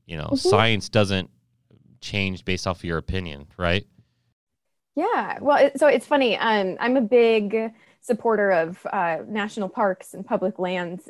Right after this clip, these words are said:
Speaker 2: And, um, I actually, I have a sticker on my water bottle that says, "Keep it wild."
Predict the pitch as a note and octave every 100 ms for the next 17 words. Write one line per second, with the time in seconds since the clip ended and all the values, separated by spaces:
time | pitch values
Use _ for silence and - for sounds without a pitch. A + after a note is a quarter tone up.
0 | - G3 F#3 F3+ F3 F3 E3+ G3 G3+ -
1 | F3+ G3 F#3 - - G#3+ G#3 F3+ G3+ -
2 | _ _ A3 G3+ G3 F#3+ F#3 F#3 F3 F3
3 | E3+ - A3 F3 F3 - A#3+ F#3 C3+ D#3+
4 | E3 C4+